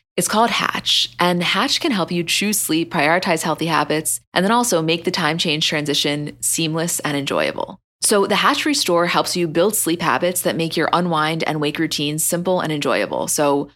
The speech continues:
a phone-free bedtime, no matter what time of year it is, which again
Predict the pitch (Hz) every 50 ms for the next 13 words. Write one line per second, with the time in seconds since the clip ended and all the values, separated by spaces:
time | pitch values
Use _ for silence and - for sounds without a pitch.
0 | _ _ - 170 - 170 170 175 185 175 - 160 160 156 151 147 147 - 170 143
1 | 143 139 143 143 143 139 123 147 147 143 139 143 143 143 143 147 151 - - -
2 | 160 143 139 143 131 113 120 123 120 139 - 143 147 151 - - - - - -
3 | 147 143 135 135 135